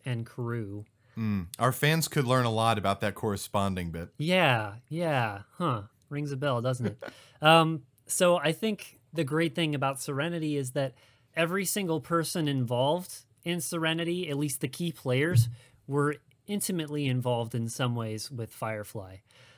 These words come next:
Speaker 1: The producers at Universal who decided to make this into a film,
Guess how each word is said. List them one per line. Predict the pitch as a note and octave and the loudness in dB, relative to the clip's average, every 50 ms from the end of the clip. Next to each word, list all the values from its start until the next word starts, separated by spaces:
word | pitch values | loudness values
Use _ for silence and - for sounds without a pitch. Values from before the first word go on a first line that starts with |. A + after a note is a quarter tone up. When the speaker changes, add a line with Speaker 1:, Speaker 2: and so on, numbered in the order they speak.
| _ - | _ 2
Speaker 1:
The | B2+ C3+ | 2 2
producers | B2+ - E3 D3+ F3 G3+ G#3 - - G3 F3 D#3+ D3 | 4 6 4 4 6 4 4 4 4 4 4 6 6
at | C#3+ C3 B2+ | 6 4 6
Universal | C3+ D3+ D#3 D3+ C3+ C#3 D3 D#3+ D3+ - - C#3 B2 A#2 A2 A#2 - - | 4 4 4 4 4 4 4 4 4 2 2 2 2 2 2 -2 -4 0
who | D3 C#3 C3 | 2 2 4
decided | B2+ B2+ - D#3+ D3+ D3 C3+ C3 | 4 4 4 6 6 6 4 4
to | C3 | 4
make | C3 C3+ C3+ - | 2 2 2 0
this | C#3+ B2+ - | -2 -2 0
into | C3+ C3 B2+ C3 B2+ | 0 0 2 0 0
a | A#2 | 0
film, | - - C#3 C3+ B2+ A#2+ A2+ A2 | 0 0 2 2 4 4 2 0